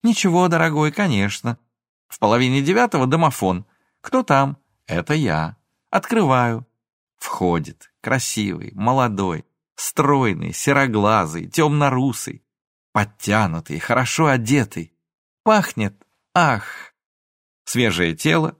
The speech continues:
только что отглаженная рубашка, нежный волнующий парфюм.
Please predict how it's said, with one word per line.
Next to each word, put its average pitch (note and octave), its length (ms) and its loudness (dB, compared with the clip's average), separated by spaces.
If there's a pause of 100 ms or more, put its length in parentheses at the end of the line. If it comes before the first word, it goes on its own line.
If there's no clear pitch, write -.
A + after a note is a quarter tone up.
(260)
только B2 260 0
что F#2+ 220 -2
отглаженная F2+ 680 0
рубашка, G#2+ 720 -4 (300)
нежный A2+ 400 0
волнующий F#2 720 -2
парфюм. B2+ 720 -4